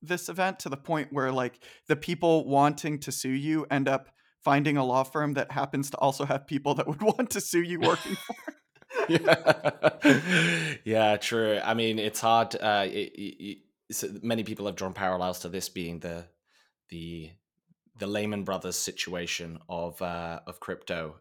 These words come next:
Speaker 2: and you'd, you'd be hard pressed not to find someone who had, uh, been impacted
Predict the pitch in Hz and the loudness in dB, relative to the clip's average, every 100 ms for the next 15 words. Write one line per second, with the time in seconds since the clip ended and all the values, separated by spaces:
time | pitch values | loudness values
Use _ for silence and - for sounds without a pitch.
0 | - 90 82 87 87 - - - _ 90 | -12 -10 -10 -10 -12 -14 -20 -20 _ -10
1 | 90 87 90 85 110 104 - 101 87 - | -10 -8 -10 -2 0 0 -2 -4 -4 -6
2 | 95 90 - 90 - 95 90 87 - - | -8 -10 -10 -14 -8 -8 -6 -6 -6 -4
3 | 104 98 85 78 76 _ - - _ - | -4 -4 -6 -8 -12 _ -20 -20 _ -12
4 | 90 90 85 85 82 85 78 98 95 82 | -6 -6 -6 -6 -8 -8 -10 -10 -10 -6
5 | 87 - - 85 82 | -8 -8 -12 -10 -10